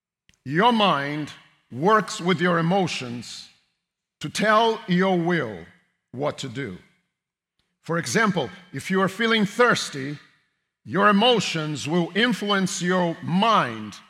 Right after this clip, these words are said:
and you will think, "I need to drink something." Your mind, in agreement with your emotions,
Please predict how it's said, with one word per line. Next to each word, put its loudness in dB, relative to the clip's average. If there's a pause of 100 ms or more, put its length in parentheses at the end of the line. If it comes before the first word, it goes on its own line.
(460)
and 2
you 2
will 0
think, -6 (680)
"I -2
need 0
to -6
drink -2
something." -10 (1080)
Your 2
mind, 2 (140)
in 4
agreement 2
with 2
your 2
emotions, 0